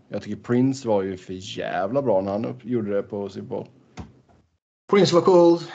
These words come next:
Speaker 2: Eh, Springsteen, alltid bra. Nu är det väl ett antal år sedan han var dock. Känns som
Speaker 1: Mm.
Speaker 2: det kan vara tio år sedan kanske.
Speaker 1: Så... Eh,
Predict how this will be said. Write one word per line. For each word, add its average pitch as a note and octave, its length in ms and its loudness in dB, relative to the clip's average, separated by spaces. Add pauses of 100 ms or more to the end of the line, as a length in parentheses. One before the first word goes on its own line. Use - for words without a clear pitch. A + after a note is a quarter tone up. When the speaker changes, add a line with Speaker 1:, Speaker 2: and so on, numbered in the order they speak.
(300)
Speaker 2:
Eh, D3+ 920 -4
Springsteen, D3+ 600 -4
alltid D#3+ 260 -4
bra. D3+ 380 -2 (580)
Nu D#3+ 80 -8
är D3+ 100 -4
det C#3+ 60 -4
väl C#3+ 200 -8
ett C3 220 -12
antal D3 320 -10
år D3 100 -2
sedan D3+ 140 -12
han C#3+ 160 -8
var B2+ 180 -4
dock. - 480 -12 (320)
Känns - 60 -20
som F#3 120 -10
Speaker 1:
Mm. - 140 -6
Speaker 2:
det - 60 -16
kan D3 100 -12
vara C3+ 120 -8
tio C#3+ 200 -8
år C#3+ 120 -6
sedan C3 160 -8
kanske. C3 240 -8 (460)
Speaker 1:
Så... F#2 460 -4
Eh, F2+ 560 -4